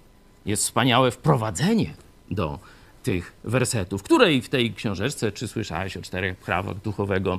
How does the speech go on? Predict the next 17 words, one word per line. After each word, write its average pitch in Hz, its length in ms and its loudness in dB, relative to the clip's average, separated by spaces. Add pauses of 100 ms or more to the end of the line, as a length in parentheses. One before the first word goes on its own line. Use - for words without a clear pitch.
(140)
życia, 92 400 -2 (160)
Joe 87 100 0
Łosiak, 110 480 0 (320)
Ruch 113 220 4
Oazowy, 110 540 2 (440)
e, 82 200 -4 (180)
przy-, 92 380 0
przyjęcie 120 500 2
protestanckich 123 840 0
metod 139 420 2
ewangelizacji 107 960 0
przez - 260 -6
księdza 120 500 -2
Blachnickiego, 113 840 -2
to 185 260 0
wszystko - 600 -2
wiecie, 123 440 0